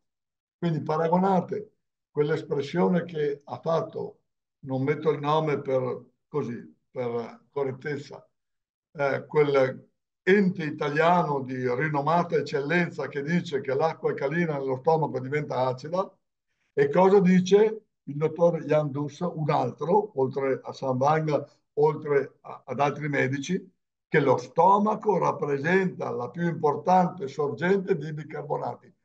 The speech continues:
e vorrei dire l'unica sorgente di bicarbonati che funziona.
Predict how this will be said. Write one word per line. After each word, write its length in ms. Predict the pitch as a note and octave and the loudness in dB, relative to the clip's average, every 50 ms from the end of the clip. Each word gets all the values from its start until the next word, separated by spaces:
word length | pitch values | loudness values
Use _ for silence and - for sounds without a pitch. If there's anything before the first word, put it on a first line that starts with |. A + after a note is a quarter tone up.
| _ _ - | _ _ -4
e 100 | C#3 C#3+ | -2 2
vorrei 340 | C#3+ D#3 D3+ D#3+ D#3+ D3+ | 2 4 4 4 2 2
dire 360 | C#3+ D#3 F3+ G3 F#3+ F#3+ F#3+ - - _ _ _ - | 2 4 4 6 6 4 0 -2 -14 _ _ _ -10
l'unica 880 | C#3+ D3+ E3+ E3+ F3 F3+ G#3+ A#3+ B3+ B3 G#3+ F#3+ F3+ D3+ - D3 C#3+ C3 | -4 0 2 6 6 8 8 8 6 6 6 4 2 2 0 -2 -2 -2
sorgente 1040 | B2+ - D3 C#3 B2+ B2 E3+ F#3+ G#3 G#3+ G#3 F3 - G#3+ G#3 G#3 - _ _ _ _ | 0 0 0 0 0 2 4 6 6 6 4 0 2 2 2 2 2 _ _ _ _
di 220 | _ C3+ C#3+ F3+ | _ 0 2 2
bicarbonati 840 | F3 D3 D#3 D#3 D#3 D#3+ D#3 C#3+ C#3 C#3+ C3+ D#3 E3+ F3 F3 - F#3+ | 4 4 0 -2 0 0 0 2 2 2 4 6 4 4 4 0 -6
che 160 | - - E3 | -6 -6 -6
funziona. 540 | - - E3+ D#3+ - - C#3 A#2+ - G#2+ - | -6 -6 -8 -10 -8 -8 -8 -8 -8 -8 -14